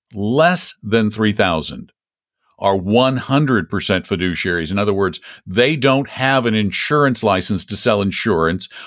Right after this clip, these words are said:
or a securities license to sell stocks and bonds. They're not a broker-dealer too. So it's a, the key is you gotta find, one, that twenty-five to thirty percent that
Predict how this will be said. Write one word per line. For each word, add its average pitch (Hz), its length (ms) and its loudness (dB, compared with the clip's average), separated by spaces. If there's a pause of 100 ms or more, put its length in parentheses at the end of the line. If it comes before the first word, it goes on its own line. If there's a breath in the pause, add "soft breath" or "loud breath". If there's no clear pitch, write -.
(100 loud breath)
or 110 240 4
a 104 60 2
securities 139 720 0
license 101 520 0
to 104 100 -8
sell 104 300 0
stocks 98 400 -2
and 87 120 -6
bonds. 92 460 0 (300 loud breath)
They're 110 160 4
not 110 240 4
a 127 40 2
broker-dealer 107 720 0
too. 101 520 -6 (420 soft breath)
So 147 220 4
it's 143 180 0
a, 120 80 -4 (140)
the 123 100 -4
key 240 380 0
is 120 160 2
you 113 60 0
gotta 165 180 2
find, 143 400 0
one, 135 320 2
that 117 200 0
twenty-five 135 840 0
to 101 80 -4
thirty 156 340 0
percent 110 720 -2 (880)
that 117 300 0